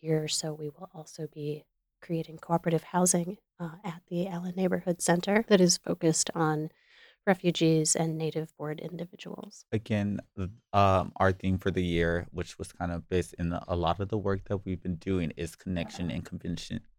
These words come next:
Speaker 2: conviction within the community. And so working a lot to reestablish and reattribute a lot of, uh, the relationships that we had outside of the community. I know we're working with M S U to kind of reestablish our connection there,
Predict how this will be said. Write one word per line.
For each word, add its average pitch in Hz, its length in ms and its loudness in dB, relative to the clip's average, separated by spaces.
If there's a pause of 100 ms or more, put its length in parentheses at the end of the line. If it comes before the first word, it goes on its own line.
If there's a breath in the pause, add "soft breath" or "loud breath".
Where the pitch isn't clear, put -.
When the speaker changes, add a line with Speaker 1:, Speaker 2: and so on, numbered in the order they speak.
Speaker 2:
conviction 92 560 2
within 87 240 0
the 85 80 -2
community. 85 640 -2 (300 soft breath)
And 80 80 -6
so 82 340 0 (100)
working 95 440 0
a 87 80 -2
lot 82 360 0 (120)
to 80 340 -2 (120)
reestablish 87 1160 0
and 80 240 -2
reattribute 80 960 -4
a - 140 -2
lot 78 340 -2
of, 78 280 -6 (340)
uh, 80 140 0
the 82 100 -2
relationships 87 680 -4
that 80 180 -4
we 82 100 -4
had 82 320 0
outside 87 280 -2
of 85 100 -6
the 92 60 -8
community. 92 500 -2 (100)
I 82 60 -6
know 80 160 -4
we're 80 260 -6
working 82 340 -8
with 82 220 -4
M 87 180 -6
S 82 240 -6
U 113 300 0 (220 soft breath)
to - 80 -14
kind 90 180 -2
of 85 140 -6
reestablish 82 520 -4
our 82 80 -4
connection 82 540 -4
there, 80 380 -2